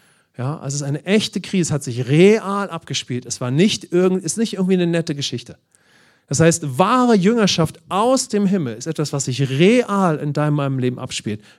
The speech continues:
mit allem, was dazugehört. Amen. Und wieder, lass uns mal schön-, schauen, was ist Gemeinde für ein Ort? Niemals war es Gottes Absicht, dass Gemeinde ein Ort ist,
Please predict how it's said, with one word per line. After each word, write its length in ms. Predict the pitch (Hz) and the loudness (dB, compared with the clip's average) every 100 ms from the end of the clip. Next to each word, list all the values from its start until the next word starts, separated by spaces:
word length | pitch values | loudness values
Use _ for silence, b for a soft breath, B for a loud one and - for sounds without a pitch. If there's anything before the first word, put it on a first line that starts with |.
| - | -8
mit 260 | 120 - | -8 0
allem, 240 | 147 160 151 | 6 6 6
was 160 | 139 | 2
dazugehört. 600 | - 113 117 107 90 85 - | -4 -8 -6 -6 -6 -10 -8
Amen. 380 | 127 160 214 226 _ _ b b b b b | 0 0 0 -4 _ _ b b b b b
Und 140 | 147 | 6
wieder, 160 | 180 151 | 6 6
lass 180 | 156 196 | 2 0
uns 120 | - | 0
mal 100 | 175 | 0
schön-, 380 | - 170 165 160 | 2 2 2 0
schauen, 260 | 175 147 | 0 2
was 140 | 151 196 | 2 0
ist 140 | - | -2
Gemeinde 340 | 185 180 190 | -2 -2 -2
für 180 | 156 143 | -4 -6
ein 120 | 127 | -8
Ort? 300 | - 92 - _ b b b b b | -8 -12 -14 _ b b b b b
Niemals 320 | 180 202 185 | 8 8 6
war 100 | 160 | -2
es 100 | - | 0
Gottes 260 | 151 143 - | -2 -2 -6
Absicht, 440 | 156 - 127 - | -8 -4 -4 -2
dass 140 | 139 | -4
Gemeinde 360 | - 143 139 131 | -2 -2 0 -2
ein 100 | 131 | -6
Ort 300 | 131 131 131 | -6 -8 -6
ist, 240 | 113 - | -8 -10